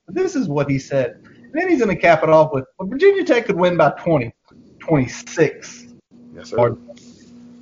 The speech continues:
Speaker 1: twenty-six. Um, so, yeah, uh, looking around, Brian, if people had made just our matching plays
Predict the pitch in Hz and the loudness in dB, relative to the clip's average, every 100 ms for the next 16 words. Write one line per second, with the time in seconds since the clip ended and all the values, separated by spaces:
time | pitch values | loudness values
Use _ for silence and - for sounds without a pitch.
0 | - 127 127 131 - - - - - - | -10 -6 -6 -8 -14 -18 -18 -20 -20 -20
1 | - - - - - - - - - - | -20 -20 -20 -20 -20 -16 -14 -14 -16 -16
2 | 120 127 123 123 123 - - - - - | -6 -2 0 -2 -6 -14 -20 -20 -20 -20
3 | - - - - - 135 131 131 123 123 | -20 -20 -20 -20 -8 -2 -2 -2 0 0
4 | 120 120 - - - - - - - 175 | 0 -6 -12 -20 -20 -20 -20 -20 -6 0
5 | 165 113 - 127 135 131 131 156 165 180 | 2 2 0 2 4 4 2 -2 0 -2
6 | 156 143 151 151 160 170 175 175 131 127 | 0 0 0 2 0 0 -4 -8 -10 -10
7 | - - - 147 147 139 131 135 131 123 | -12 -12 -10 -6 -2 -2 0 -2 -4 -6
8 | - - - 123 - 143 147 - 143 123 | -16 -20 -16 -16 -4 -4 -2 0 0 0
9 | 113 113 123 127 151 135 131 - - 113 | -2 0 0 -2 -4 -4 -6 -12 -10 -8
10 | 135 | -8